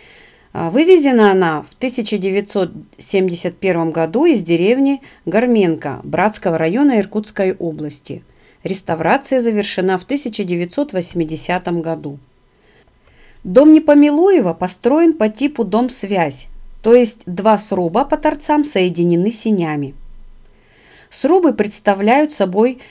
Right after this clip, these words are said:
избу и горницу. Курная изба – редчайший сохранившийся образец жилого зодчества Сибири конца восемнадцатого века.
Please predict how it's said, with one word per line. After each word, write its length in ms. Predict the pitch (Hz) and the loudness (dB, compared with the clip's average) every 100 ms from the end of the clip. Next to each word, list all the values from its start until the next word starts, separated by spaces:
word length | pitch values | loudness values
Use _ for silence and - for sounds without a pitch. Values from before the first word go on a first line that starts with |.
| - | -10
избу 520 | 185 175 156 165 247 | -6 -6 -6 -4 -2
и 180 | 311 254 | -2 -4
горницу. 760 | 208 185 165 156 151 - 143 143 _ _ _ _ _ _ | -2 -2 -2 -4 -6 -12 -12 -14 _ _ _ _ _ _
Курная 440 | 285 349 349 330 | 0 6 8 8
изба – 520 | 311 233 190 180 156 - - | 4 0 0 2 0 -6 -8
редчайший 600 | 175 185 - 285 320 285 | -6 -4 0 0 0 -4
сохранившийся 840 | - 208 196 185 226 - 190 185 | -4 -4 -2 0 -2 -4 -4 -2
образец 480 | 165 165 160 196 247 | -2 -2 -2 -2 -2
жилого 320 | 220 240 220 | 0 0 0
зодчества 540 | 214 214 208 - - 196 | 0 -2 -2 -6 -10 -10
Сибири 440 | - 190 190 185 | -8 -6 -6 -6
конца 440 | 170 156 151 226 269 | -6 -8 -4 -2 0
восемнадцатого 840 | 240 - 170 170 180 - 185 180 | -2 -2 0 0 -4 -8 -6 -4
века. 440 | 170 165 151 131 | -4 -6 -6 -10